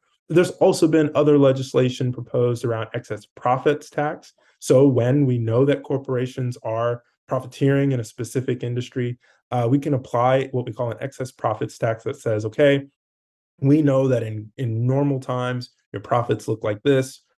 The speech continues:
Right now, we can see that your profits are way out of line with that. We're going to, you know, tax some, uh, X percentage of that kind of excess profit, because right now that's really gravy and it would be much better, um, used to make sure that people can make ends meet in difficult times."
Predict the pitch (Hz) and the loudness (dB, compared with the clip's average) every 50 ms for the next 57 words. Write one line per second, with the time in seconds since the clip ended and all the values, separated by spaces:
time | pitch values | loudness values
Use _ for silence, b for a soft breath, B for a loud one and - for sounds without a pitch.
0 | _ - 127 123 139 139 139 127 123 127 127 127 123 117 113 - 110 104 104 - | _ -2 0 0 0 0 0 -2 -2 0 0 0 -2 -2 -4 -6 -8 -10 -8 -6
1 | 131 120 120 120 - 117 - - 117 113 113 117 110 - - 107 104 107 107 113 | -6 -4 -4 -6 -8 -10 -8 -6 -6 -6 -6 -6 -8 -6 -6 -6 -6 -6 -6 -2
2 | 123 147 165 170 170 165 156 147 131 120 113 110 113 113 113 113 113 107 107 - | 0 4 4 6 6 6 6 4 2 0 -2 -4 -6 -8 -8 -8 -10 -8 -6 -4
3 | 107 107 107 - - _ _ _ _ _ - 139 143 139 143 135 135 123 127 - | -2 -2 -2 -4 -6 _ _ _ _ _ 0 2 2 4 4 4 2 2 0 0
4 | 123 117 113 110 110 - 120 104 101 101 - - 107 107 104 - - - 120 110 | 0 2 0 0 -2 -4 -6 -6 -6 -6 -4 -2 -2 -2 -2 -4 -6 -8 -6 -6
5 | 110 110 110 110 110 110 - - 117 - - - - 113 104 - - 107 104 107 | -6 -6 -6 -8 -12 -12 -10 -10 -10 -10 -10 -8 -6 -6 -4 -2 -2 0 0 0
6 | 101 107 101 107 104 101 101 - - 127 - 104 101 95 - - 107 104 - - | 0 0 0 0 0 0 -2 -6 -8 -8 -6 -6 -8 -6 -6 -8 -8 -6 -4 -6
7 | 104 104 - - - 101 95 - - 98 104 - b b b b b - - 143 | -6 -6 -6 -8 -6 -6 -4 -4 -4 -6 -6 -6 b b b b b -2 0 2
8 | 123 117 123 123 - 117 110 107 104 110 113 117 - 123 120 110 107 104 98 104 | 4 4 4 4 2 2 0 0 0 0 0 0 -2 -2 -4 -2 -2 -4 -4 -4
9 | 107 101 101 101 98 101 98 98 110 - - 110 104 98 110 110 104 107 120 123 | -4 -4 -4 -6 -8 -8 -8 -8 -8 -8 -8 -8 -8 -6 -6 -4 -2 -2 -2 -2
10 | - - 123 107 107 104 104 101 - _ _ _ _ _ _ - - 104 101 98 | -2 -2 -2 0 2 0 0 -2 -6 _ _ _ _ _ _ -8 -6 -6 -4 -4
11 | 101 104 135 156 165 151 131 120 - - _ - - - 123 117 120 120 120 120 | 0 4 6 6 8 8 6 4 2 -4 _ -10 -4 -2 -2 0 0 -2 -2 -2
12 | 113 - - 120 120 117 - - 131 123 123 123 - - 147 139 131 127 123 - | -4 -4 -4 -4 -4 -6 -4 -4 -2 0 0 -2 -2 -4 -4 -4 -4 -4 -6 -4
13 | 131 123 127 131 131 - 127 123 117 113 123 131 135 123 - 113 110 104 107 104 | -4 -2 -2 -2 -2 -4 -6 -6 -6 -4 -4 -4 -4 -6 -6 -8 -10 -10 -10 -10
14 | 113 104 - - - - 143 185 180 - _ _ _ | -10 -10 -10 -10 -8 -8 -10 -10 -10 -16 _ _ _